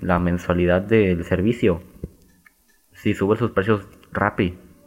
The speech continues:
Didi, todas las aplicaciones, no me sorprendería. La moneda mexicana va de mal en peor por esta pandemia. Ocupamos que ya lleguen ingresos, llegue el turismo, lleguen más empresas para que nuestra moneda valga más y mínimo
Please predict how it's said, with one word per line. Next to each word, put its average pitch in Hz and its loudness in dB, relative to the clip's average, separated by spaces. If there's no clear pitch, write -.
Didi, 104 0
todas 113 0
las 117 -2
aplicaciones, 101 -4
no 98 -2
me 110 -2
sorprendería. 90 -2
La 101 0
moneda 92 0
mexicana 107 0
va 92 0
de 98 0
mal 104 0
en 104 -4
peor 92 0
por 92 2
esta 90 -2
pandemia. 87 0
Ocupamos 110 -2
que 90 -4
ya 90 -2
lleguen 98 -2
ingresos, 87 -2
llegue 90 -2
el 101 -2
turismo, 90 0
lleguen 92 -2
más 98 -4
empresas 95 -4
para 82 -2
que 87 -2
nuestra 87 -2
moneda 92 -2
valga 110 -2
más 110 -6
y 110 -2
mínimo 104 2